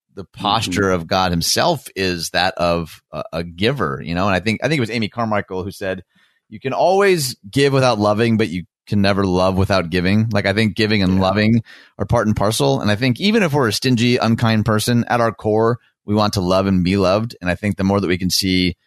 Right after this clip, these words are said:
Speaker 1: giving and generosity in whatever capacity you're able as an act of love, you know, like when Paul writes to Timothy, he says, "Teach them to be rich in generosity and good deeds so that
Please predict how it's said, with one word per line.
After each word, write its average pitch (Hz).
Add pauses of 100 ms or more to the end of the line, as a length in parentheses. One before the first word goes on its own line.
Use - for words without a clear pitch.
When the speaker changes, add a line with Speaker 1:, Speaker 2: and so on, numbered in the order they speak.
(440)
Speaker 1:
giving 117
and 104
generosity 101
in 104
whatever 147
capacity 107
you're 87
able 85
as 92 (140)
an 92
act 95
of 92
love, 85
you 127
know, 135
like 120
when 98
Paul 110
writes 104
to 90
Timothy, 92 (340)
he 113
says, 98
"Teach -
them 170 (280)
to 135
be 123
rich 110
in 135
generosity 143
and 143
good 151
deeds 156
so 135
that 127